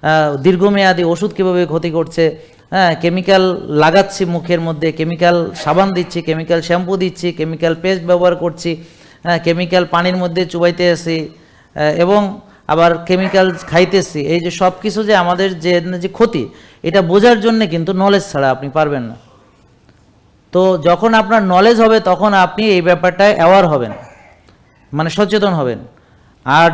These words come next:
সচেতন মানুষই একমাত্র শয়তানের ধোঁকা থেকে বাঁচতে পারবে। অসচেতন মানেই হলো এ অজ্ঞ, মূর্খ, এই ধরনের কথা। অসচেতন মানে এই বিষয়ে সে গাফিল, এ বিষয়ে সে জানে না। তো না জানাটাও কিন্তু এক ধরনের গুনাহ রে ভাই।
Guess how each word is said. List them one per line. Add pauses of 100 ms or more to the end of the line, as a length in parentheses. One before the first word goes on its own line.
সচেতন
মানুষই
একমাত্র
শয়তানের
ধোঁকা
থেকে
বাঁচতে
পারবে।
অসচেতন
মানেই
হলো (600)
এ
অজ্ঞ,
মূর্খ,
এই
ধরনের
কথা।
অসচেতন
মানে
এই
বিষয়ে
সে (380)
গাফিল, (1080)
এ
বিষয়ে
সে (320)
জানে
না। (760)
তো
না
জানাটাও
কিন্তু
এক
ধরনের
গুনাহ
রে
ভাই।